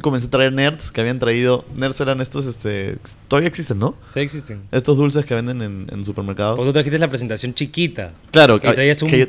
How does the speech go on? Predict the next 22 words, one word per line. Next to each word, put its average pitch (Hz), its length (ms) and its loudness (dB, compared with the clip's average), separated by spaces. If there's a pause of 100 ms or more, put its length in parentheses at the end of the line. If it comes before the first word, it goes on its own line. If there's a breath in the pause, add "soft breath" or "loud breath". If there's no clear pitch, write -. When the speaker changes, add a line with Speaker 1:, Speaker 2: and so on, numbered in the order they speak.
Speaker 1:
yo 147 120 6
tenía 185 220 8
un 156 60 8
Speaker 2:
huevo. 120 120 4
Speaker 1:
culo, 185 240 4
porque 131 180 4
a - 20 2
nadie, 165 160 2
Speaker 2:
Sí. 139 80 -4
Speaker 1:
nadie 170 140 4
en 170 80 0
mi 151 40 0
casa 151 180 4
le 147 100 -2
gustaba, 127 360 4
yo 117 80 4
detestaba 120 380 2
los 104 160 0
nerds. 104 140 -2
Speaker 2:
Traías 123 260 -4
un 123 120 -8
huevo. 113 220 -2